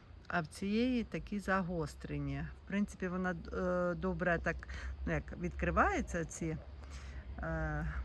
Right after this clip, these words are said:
пелюсточки за щипами, але цього разу вона така вся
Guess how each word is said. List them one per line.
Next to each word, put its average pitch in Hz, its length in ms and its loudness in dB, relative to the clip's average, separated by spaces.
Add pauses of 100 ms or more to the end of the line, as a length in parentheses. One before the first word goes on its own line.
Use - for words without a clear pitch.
(340)
пелюсточки 180 720 2
за 170 140 4
щипами, 156 640 4
але 180 240 2
цього 180 320 0
разу 240 320 4
вона 180 220 2
така 175 260 2
вся 165 300 0